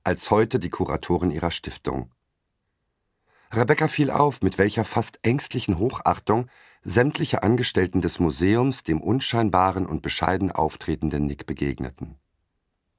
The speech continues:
Es war ein riesiges Mobile aus Scherben von Murano-Glas, das an einer Stahlkonstruktion hing, die letzte Skulptur von Zangulin.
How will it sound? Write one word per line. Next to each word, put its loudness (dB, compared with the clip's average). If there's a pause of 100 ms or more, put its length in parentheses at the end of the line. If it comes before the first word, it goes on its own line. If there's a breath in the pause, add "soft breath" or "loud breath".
(440)
Es -2
war 6
ein 6
riesiges 2
Mobile 4
aus 0
Scherben 4
von 2
Murano-Glas, 2
das -4
an 2
einer 2
Stahlkonstruktion -2
hing, -2 (560)
die 0
letzte 0
Skulptur -2
von 0
Zangulin. -2